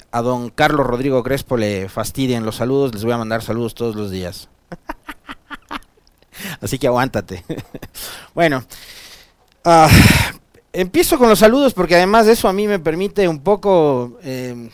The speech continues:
despojarme de la mala onda y de la mala vibra con la que uno se despierta todos los días en, en este país, ¿no? Eh, yo decía hace un rato en, en, en mi cuenta de Twitter, a propósito de, de la conversación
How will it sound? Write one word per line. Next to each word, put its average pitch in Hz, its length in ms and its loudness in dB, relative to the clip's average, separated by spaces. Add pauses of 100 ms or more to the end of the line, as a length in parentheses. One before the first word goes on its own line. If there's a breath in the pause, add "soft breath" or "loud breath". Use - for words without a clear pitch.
(420 soft breath)
despojarme 208 720 2
de 175 120 4
la 151 120 2
mala 180 320 4
onda 214 300 0
y 180 80 4
de 147 100 4
la 143 80 2
mala 170 240 0
vibra 180 320 0
con 139 140 -8
la 135 120 -10
que - 80 -12
uno 165 160 -10
se 143 120 -6
despierta 143 440 -4
todos 147 240 -6
los 123 160 -8
días 123 480 -4
en, 110 360 -16
en 120 160 -16
este 120 200 -14
país, 98 360 -14
¿no? 147 200 -18 (1160 soft breath)
Eh, - 160 -18 (560)
yo 185 160 6
decía 180 240 2
hace 165 160 -4
un 156 100 -8
rato 175 420 0
en, 127 280 -6 (300 loud breath)
en, 123 220 -18
en 123 140 -10
mi 127 80 -10
cuenta 143 320 -4
de 127 140 0
Twitter, 151 420 -6 (120)
a 127 100 -14
propósito 131 580 -8
de, 110 340 -4
de 127 120 -2
la 127 100 2
conversación 123 800 -10